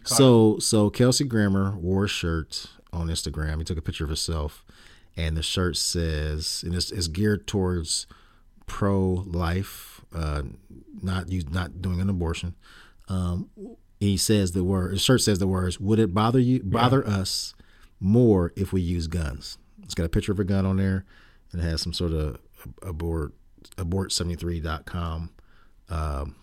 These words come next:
Speaker 2: thing on there. So, um, I don't know. I mean, and Whoopi kinda took offense to it, saying, you know, he shouldn't even be speaking out about this. He's not a, he's not a woman. So, um, I don't know. I just felt that was kinda strong.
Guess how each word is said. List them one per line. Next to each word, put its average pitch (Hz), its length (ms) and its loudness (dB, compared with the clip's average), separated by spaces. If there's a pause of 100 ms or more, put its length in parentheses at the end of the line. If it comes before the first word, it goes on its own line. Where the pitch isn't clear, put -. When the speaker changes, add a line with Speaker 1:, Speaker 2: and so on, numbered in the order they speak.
(140)
Speaker 2:
thing 80 160 -4
on 73 120 -4
there. 71 160 -4
So, 76 360 -4 (500)
um, 82 460 -2 (420)
I - 40 -8
don't 156 120 4
know. 120 180 6 (260)
I 120 40 -4
mean, 110 280 0 (800)
and 107 120 4
Whoopi 117 280 6
kinda 104 200 2
took 98 140 0
offense 101 300 0
to 98 160 0
it, 82 80 -2
saying, 90 380 0
you 92 80 0
know, 82 240 -2
he 113 140 2
shouldn't 104 240 0
even 92 140 2
be 90 100 0
speaking 90 300 -2
out 90 160 -2
about 80 240 -4
this. 80 140 -10
He's 87 140 -6
not 82 140 -2
a, 80 60 -6 (140)
he's 92 160 -4
not 80 120 -2
a 73 40 -4
woman. 80 280 -4 (240)
So, 80 420 -6 (540)
um, 87 360 -4 (760)
I 139 40 2
don't 190 80 6
know. 127 100 8
I 120 80 4
just 131 140 2
felt 110 120 2
that 101 80 2
was 92 100 -2
kinda 82 200 -2
strong. 78 360 -4